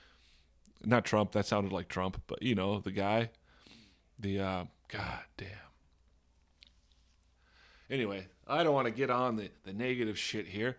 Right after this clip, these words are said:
about Omicron, which apparently is the cold. Why aren't we allowed to say that it's the cold? It's the fucking cold. Omicron's the cold. Has anybody died of it yet? At first they said one guy died. It turns out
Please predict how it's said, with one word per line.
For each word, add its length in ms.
about 360
Omicron, 440
which 180
apparently 540
is 320
the 120
cold. 640
Why 260
aren't 180
we 100
allowed 340
to 80
say 260
that 180
it's 180
the 120
cold? 400
It's 140
the 100
fucking 380
cold. 520
Omicron's 560
the 80
cold. 400
Has 160
anybody 360
died 320
of 120
it 120
yet? 260
At 120
first 260
they 140
said 200
one 280
guy 260
died. 320
It 80
turns 300
out 200